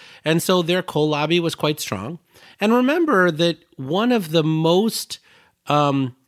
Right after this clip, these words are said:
prolific places in the world for Greenpeace is in Germany. You know, fully one-fifth of all of their members globally are German, right? And, and Greenpeace only gets money from, from individual donors. And so you're talking about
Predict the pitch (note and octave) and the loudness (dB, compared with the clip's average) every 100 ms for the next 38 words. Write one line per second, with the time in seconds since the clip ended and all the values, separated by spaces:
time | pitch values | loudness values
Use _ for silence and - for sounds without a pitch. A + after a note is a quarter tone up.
0 | _ - - E3+ G#3 G#3 - E3+ F#3 - | _ -6 0 2 2 -2 -2 0 0 0
1 | C3+ C3+ B2 A2+ E3+ B3+ D#3 G2+ - - | 0 0 0 0 0 0 -2 -6 -16 -6
2 | C#3+ D3 F3 A3+ C3 A2+ B2+ A#2+ C3+ A#2+ | -2 2 2 2 -2 -2 -4 -2 -4 -6
3 | A#2 C#3 D3+ C#3+ D#3 G#3+ G2 G#2+ _ - | -2 2 2 2 -2 -2 -6 -10 _ -20
4 | - _ - E3 D#3 - G3+ A3+ G#3 E3+ | -20 _ 2 2 2 0 0 4 4 2
5 | C#3 - C3 C3+ D#3+ F#3 F#3+ - - _ | -2 -8 -6 -2 0 0 -2 -4 -20 _
6 | - - G3+ - C3+ C3+ D3 F3 D3+ C#3+ | -4 2 2 2 -4 0 2 2 2 0
7 | C3 D#3 D3+ A2 - A#2+ E3 B2 F#2 A2 | 2 2 0 -2 -2 0 0 -2 -8 -14
8 | _ _ _ - C3 A2 D#3 D#3 - _ | _ _ _ -4 -2 0 0 0 -6 _
9 | _ _ C3+ D3+ C#3+ C3 - C3+ D#3 F#3+ | _ _ 0 2 2 -2 -2 0 0 0
10 | F#3 - C#3+ D#3+ C#3+ B2+ A#2 B2+ C3 A2 | 0 -2 0 2 2 0 -2 -2 0 -2
11 | G#2 A2+ G#2+ G#2 G#2 - A2 G2 A#2+ A2 | -4 -4 -2 -2 -4 -8 -16 -4 -2 0
12 | A2+ A2 G#2 G2+ A2+ A2+ F2 - - - | 0 0 -2 -4 -4 -4 -6 -16 -20 -20
13 | - - D3+ D3+ F#3 F3 E3+ - G3+ G#3+ | -12 0 2 4 2 2 0 -4 -4 -2
14 | B3+ G#3 C#3+ C3+ C3+ | 0 0 2 2 0